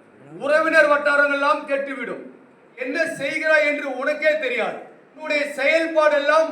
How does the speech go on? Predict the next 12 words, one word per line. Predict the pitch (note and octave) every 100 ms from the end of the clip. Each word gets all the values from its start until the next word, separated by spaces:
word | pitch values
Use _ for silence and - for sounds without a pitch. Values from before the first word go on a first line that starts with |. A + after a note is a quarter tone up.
| A#3+
மாற்றம் | D4 C#4+ D#4 D4 C#4
அடைந்து | C4+ C4 B3 F#3+ - - - - - - _ G#3
வேறு | D4 E4 E4+ D#4+ D4+
தன்மைக்கு | C#4 D4+ D#4 C#4+ C4 B3 -
போய், | B3+ C#4 - - - - _ _ _ _ _ _ _ _ _ - G3
நாம | C4 C#4 B3
ஏதோ | B3+ D4+ D#4+ - - - - - _ G#3
ஒரு | A3+ A3+
கனவோடு | A3 C#4 D4+ D#4 D#4
இந்த | C#4+ C#4 B3+
கல்லூரிக்கு | C#4+ D4+ D4+ C#4 C4
வந்திருப்போம். | B3+ B3 A#3 G#3 -